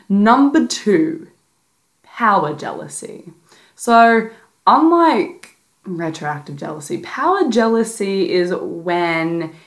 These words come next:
you are directly jealous of another person. There is no third party involved. Example, um, if you're jealous of your fucking, of someone hitting on your boyfriend,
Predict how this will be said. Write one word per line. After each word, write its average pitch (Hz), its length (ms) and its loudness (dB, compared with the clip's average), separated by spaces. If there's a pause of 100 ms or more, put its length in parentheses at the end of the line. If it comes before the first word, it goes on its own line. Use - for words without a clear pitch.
(160)
you 185 220 -2
are 180 60 0
directly 196 1000 -2
jealous 170 680 -2
of 156 180 -10
another 151 360 -6
person. - 760 -12
There 190 340 0
is 220 160 0
no 175 640 2
third 156 440 -6
party 151 340 -4
involved. 151 640 -12 (300)
Example, 180 720 -2 (320)
um, 180 720 2 (880)
if 185 280 2
you're 196 280 0
jealous 170 400 -2
of 156 260 -10
your 147 640 -8
fucking, - 600 -18
of 180 120 -8
someone 202 320 2
hitting 185 260 2
on 170 100 0
your 165 100 0
boyfriend, 160 680 -4